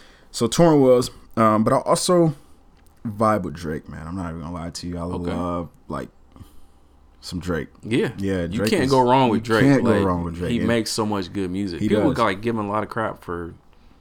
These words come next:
Speaker 2: I don't know, being sensitive or
Speaker 1: Yeah, nah.
Speaker 2: vulnerable or whatever, but
Speaker 1: That's
Speaker 2: it's like,
Speaker 1: because
Speaker 2: you still love his music.
Speaker 1: Yeah,
Speaker 2: You
Speaker 1: yeah.
Speaker 2: listen to every song.
Speaker 1: I think,
Speaker 2: <laughs>
Speaker 1: yeah, those people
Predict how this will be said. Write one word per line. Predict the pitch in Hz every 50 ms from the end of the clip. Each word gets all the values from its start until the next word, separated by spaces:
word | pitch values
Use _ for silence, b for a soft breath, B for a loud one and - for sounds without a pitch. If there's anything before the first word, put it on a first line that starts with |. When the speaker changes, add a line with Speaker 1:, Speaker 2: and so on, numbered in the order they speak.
| b b b - _ -
Speaker 2:
I | - 104
don't | 101 87 87
know, | 87 80
being | 95 98 101 98 95 95
sensitive | 90 - - 98 98 - - 95 95 95 92 92 92 92 90 87
or | 80 80
Speaker 1:
Yeah, | 78 71
nah. | 69
Speaker 2:
vulnerable | 90 - 110 117 120 117 113 107 104 101 98 95 104
or | 101 101 101 95 95 98
whatever, | 98 92 95 101 98 98 98
but | 95 80
Speaker 1:
That's | 85 95 -
Speaker 2:
it's | -
like, | 110 95 95
Speaker 1:
because | 95 95 87 B B B
Speaker 2:
you | B 151 202
still | 190 - - 151 131
love | 123 120 117 110
his | 104
music. | 101 101 98 101 90 69
Speaker 1:
Yeah, | 71 90
Speaker 2:
You | 110 127
Speaker 1:
yeah. | 156
Speaker 2:
listen | 156 - - 139
to | 107 -
every | 113 107 110
song. | 101 - 101 92 95 104 135 - - -
Speaker 1:
I | 143 170
think, | - 190 185 160 - - -
Speaker 2:
<laughs> | - - 156
Speaker 1:
yeah, | 156 147 139
those | 131 143 170 190 175
people | - 175 143 131 123